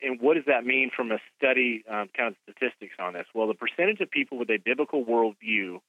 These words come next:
um, as long as the Barna Group has been tracking this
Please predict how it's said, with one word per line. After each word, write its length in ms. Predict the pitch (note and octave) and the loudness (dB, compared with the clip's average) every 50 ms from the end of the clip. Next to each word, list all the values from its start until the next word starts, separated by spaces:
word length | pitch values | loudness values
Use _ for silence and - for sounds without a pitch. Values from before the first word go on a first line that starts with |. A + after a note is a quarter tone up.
| _ _ _ _ _ _ - | _ _ _ _ _ _ -10
um, 120 | A2 A2 | -8 -6
as 120 | A2+ A2 A2 - | -4 -6 -6 -4
long 360 | A#2+ A#2+ B2+ C3+ D#3+ F3 E3+ | 0 2 4 4 4 4 2
as 80 | D#3 | 0
the 80 | - C#3+ | 0 2
Barna 260 | A#2+ C#3 C#3 C#3 C3+ | 2 4 4 2 2
Group 160 | A#2+ C3+ B2 | 0 -2 -2
has 120 | - A#2 - | -2 -6 -10
been 120 | - A2 | -6 -4
tracking 420 | G#2 - A#2+ A2+ A2+ A2 - A2 G2 | 0 2 4 4 4 2 -2 -4 -6
this 120 | F#2+ F#2 | -6 -6